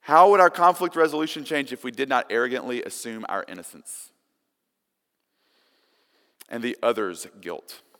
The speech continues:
but instead we entered conflict with the goal of listening and humility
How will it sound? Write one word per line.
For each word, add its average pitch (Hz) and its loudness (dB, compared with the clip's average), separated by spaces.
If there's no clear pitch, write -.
but 117 -4
instead 101 -4
we 135 -10
entered 131 -10
conflict 120 -10
with 110 -18
the 113 -18
goal 104 -8
of 98 -12
listening 98 -12
and - -20
humility 104 -12